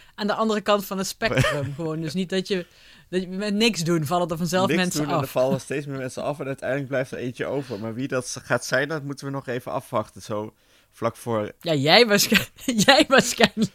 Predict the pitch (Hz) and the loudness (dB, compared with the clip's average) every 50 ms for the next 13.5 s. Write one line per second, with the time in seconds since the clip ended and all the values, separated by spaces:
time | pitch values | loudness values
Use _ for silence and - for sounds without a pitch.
0 | - 226 - 135 123 113 127 127 147 147 147 135 135 123 123 131 135 160 160 - | -2 -2 0 0 0 2 4 4 4 4 4 2 2 2 2 2 2 0 0 -2
1 | - 165 139 139 - 143 147 156 160 151 131 135 123 - - - 110 110 113 - | -2 -2 -2 -2 0 0 0 0 0 0 -2 -4 -4 -4 -4 -4 -2 -2 -4 -6
2 | _ - - - _ _ _ _ - - - - 107 - _ - 120 131 156 156 | _ -16 -20 -20 _ _ _ _ -18 -16 -14 -14 -16 -14 _ -8 -8 -8 -8 -10
3 | - 143 120 113 107 101 95 110 113 - - - - 165 - - - 123 - 123 | -10 -6 -4 -4 -4 -4 -4 -6 -8 -8 -8 -4 -4 -4 -4 -4 -8 -14 -12 -12
4 | - - 127 131 139 - - 127 104 95 117 - - 117 117 123 135 151 170 190 | -10 -8 -6 -6 -6 -6 -6 -6 -4 -4 -4 -6 -6 -6 -6 -8 -8 -10 -12 -16
5 | _ _ _ _ _ _ _ _ _ _ _ _ _ _ _ _ _ _ _ _ | _ _ _ _ _ _ _ _ _ _ _ _ _ _ _ _ _ _ _ _
6 | _ _ _ - 175 196 175 131 110 104 - 156 156 - - 165 147 139 139 127 | _ _ _ 0 2 4 4 4 2 0 -4 -8 -6 0 2 2 2 2 2 0
7 | 117 113 107 214 98 95 98 - - - _ _ - - 131 120 104 90 85 82 | 2 2 2 2 0 0 -2 -6 -12 -18 _ _ -10 -8 -6 -6 -6 -6 -8 -10
8 | - - 113 113 - _ _ _ _ - 202 220 214 214 214 220 240 220 226 214 | -10 -10 -10 -10 -12 _ _ _ _ 0 2 2 2 4 4 2 2 4 4 4
9 | 214 214 208 - 254 240 - 240 208 220 220 190 220 202 - 254 262 277 277 233 | 4 4 2 0 -2 0 2 2 2 2 0 -2 -4 -4 -2 -2 -2 -2 -2 -4
10 | 208 185 180 180 - - 165 165 165 170 - - - - - 175 160 151 151 151 | -4 -4 -4 -6 -6 -8 -8 -8 -8 -8 -10 -12 -12 -8 -6 -4 -4 -4 -6 -8
11 | 151 143 - - _ _ - 175 185 180 - 196 190 185 - 240 247 254 233 214 | -10 -12 -16 -20 _ _ -8 -6 -6 -4 -4 -2 0 2 4 4 2 2 2 0
12 | 190 165 170 160 160 139 160 135 160 147 135 151 135 143 143 143 139 139 139 139 | -2 -2 -2 -2 -4 -4 -6 -4 -6 -6 -6 -4 -2 -2 -2 0 0 -2 -2 -2
13 | 135 139 156 147 - - - 135 135 151 | -2 -2 -4 -4 -6 -6 -8 -8 -10 -10